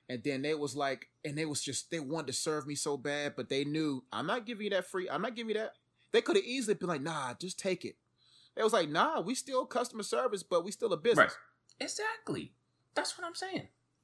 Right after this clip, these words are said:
Speaker 2: The D M V. I know you have, you know, I, it, it's important. But why you can't be nice? Why do they have to be so mean and cold and, and heartless?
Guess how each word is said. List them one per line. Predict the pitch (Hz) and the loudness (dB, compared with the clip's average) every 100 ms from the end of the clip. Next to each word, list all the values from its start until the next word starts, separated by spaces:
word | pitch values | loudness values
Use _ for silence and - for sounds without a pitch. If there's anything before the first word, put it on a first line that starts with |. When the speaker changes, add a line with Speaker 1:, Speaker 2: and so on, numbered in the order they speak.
| - | -8
Speaker 2:
The | - | -6
D | 247 | -6
M | 247 | -6
V. | 240 233 - _ - | -2 -2 -2 _ 0
I | 175 | 0
know | 220 | 0
you | 220 | -4
have, | 175 117 98 - | 2 2 2 0
you | 139 | 2
know, | 127 175 - - | 2 0 -8 -8
I, | |
it, | 185 185 | -6 -4
it's | 190 190 202 | -4 -4 -4
important. | 202 254 254 - - - _ _ _ - | -6 -8 -10 -14 -20 -20 _ _ _ -4
But | 92 | 0
why | 104 180 | 0 0
you | 226 | -2
can't | - 202 165 | -4 -4 -2
be | 190 | -4
nice? | 175 180 190 147 - - - | -4 -4 -2 -2 -4 -8 -4
Why | 123 | -2
do | 185 | 0
they | 190 | 0
have | 170 165 | 0 -4
to | - | -6
be | 160 160 | -6 -4
so | 160 147 | -2 -2
mean | 147 175 185 | -4 -6 -4
and | 123 | -4
cold | - - 165 165 165 - | -4 0 2 2 0 -2
and, | 110 107 - - - | 0 -2 -4 -16 -8
and | - 95 | -6 -4
heartless? | - 143 214 - - - - - | -2 -2 -2 -4 -6 -2 -2 -4